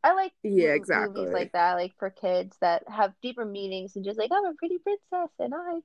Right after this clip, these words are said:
Speaker 1: you
Speaker 2: It,
Speaker 1: know, like,
Speaker 2: yeah,
Speaker 1: it makes
Speaker 2: definitely.
Speaker 1: you think, like,
Speaker 2: It definitely
Speaker 1: like,
Speaker 2: does.
Speaker 1: it, it just makes you think more, you know? And what I like about s-, what I like about those movies is that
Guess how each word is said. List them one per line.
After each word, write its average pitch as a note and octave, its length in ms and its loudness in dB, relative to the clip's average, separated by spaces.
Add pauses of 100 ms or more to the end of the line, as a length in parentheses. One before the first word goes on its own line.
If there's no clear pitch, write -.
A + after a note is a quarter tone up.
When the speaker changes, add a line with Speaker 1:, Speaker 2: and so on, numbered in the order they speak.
(520)
Speaker 1:
you A3 100 6
Speaker 2:
It, - 0 -
Speaker 1:
know, F#3+ 200 10
like, F#3 160 4
Speaker 2:
yeah, A3+ 100 4
Speaker 1:
it A#3+ 80 2
makes F4 200 -2
Speaker 2:
definitely. - 380 0
Speaker 1:
you G#3+ 80 -4
think, - 120 -6
like, E3+ 220 0 (460)
Speaker 2:
It F3+ 100 0
definitely G3 460 2
Speaker 1:
like, G#3 120 6
Speaker 2:
does. D#3+ 360 -8 (1080)
Speaker 1:
it, E3+ 180 0
it A#3+ 120 -2
just C#4+ 200 -6 (240)
makes B3 280 0
you G#3+ 160 -4
think F#3+ 300 -4
more, - 440 -4
you F#3+ 80 -2
know? F3 260 -4 (2250)
And C4+ 160 8
what D4+ 80 10
I D#4+ 100 8
like D4 200 2
about G4 220 -2
s-, - 140 -20 (1400)
what B3+ 140 2
I B3 60 2
like G3+ 200 2
about B3+ 240 2
those C4 180 -4
movies C4 460 -10
is A3+ 140 -10
that F#3 280 2